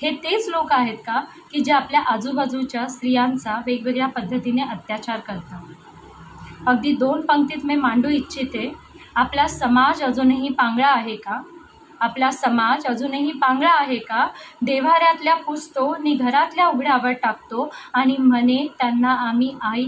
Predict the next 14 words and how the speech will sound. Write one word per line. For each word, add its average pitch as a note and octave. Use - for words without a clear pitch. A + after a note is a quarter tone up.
बहिणी, B3+
बायको G#3
मानतो. G#3
खरंच B3
आपण B3
असे C#4
करतो D4+
का? A#3
जात्यापासून D4
ते D4
चंद्रापर्यंतचा C4
प्रवास B3+
करणारी A#3
स्त्री A3